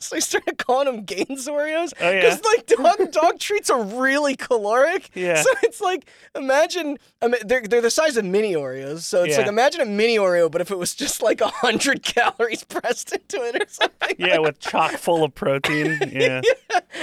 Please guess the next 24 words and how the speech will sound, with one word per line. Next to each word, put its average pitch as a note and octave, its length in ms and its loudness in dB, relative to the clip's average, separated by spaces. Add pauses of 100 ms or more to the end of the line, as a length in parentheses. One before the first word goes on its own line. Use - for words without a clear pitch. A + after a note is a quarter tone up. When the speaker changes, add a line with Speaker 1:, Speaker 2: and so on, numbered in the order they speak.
Speaker 1:
And C#4+ 100 2
obviously C4+ 440 0
not B3+ 180 2
real A#3 160 -2
chocolate, G#3+ 560 -2
but F#3+ 120 -14
it's A3 180 -16
just C#4 280 -10
like, C4+ 380 0 (220)
<laughs> - 160 -20
they're C4+ 160 -8
just, B3 200 -14
like, A#3+ 300 -2 (1000)
worse F3 420 -4
Oreos G#3 560 0
in, F#3+ 260 -12
I F3 100 -4
guess, A#3+ 280 -2
every G#3+ 300 -4
way A#3+ 200 2
'cause A3 240 -8
they're A3 120 -2
also B3 320 0
unhealthy. - 580 -10